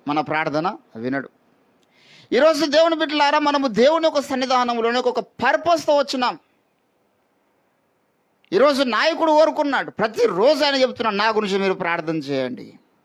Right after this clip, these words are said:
అలనాడు పౌలు కోరుకున్నాడు ఈ యొక్క ప్రార్థన విజ్ఞాపన. పౌలు ప్రతి సంఘానికి అంటాడు, "మీరు నా గురించి ప్రార్థన చేయండి" అని. దేవుని యొక్క ఉద్దేశము, దేవుని యొక్క ఆలోచన,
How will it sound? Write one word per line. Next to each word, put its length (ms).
అలనాడు 300
పౌలు 360
కోరుకున్నాడు 540
ఈ 20
యొక్క 180
ప్రార్థన 500
విజ్ఞాపన. 520
పౌలు 260
ప్రతి 280
సంఘానికి 460
అంటాడు, 320
"మీరు 140
నా 180
గురించి 320
ప్రార్థన 420
చేయండి" 340
అని. 180
దేవుని 440
యొక్క 640
ఉద్దేశము, 800
దేవుని 380
యొక్క 220
ఆలోచన, 720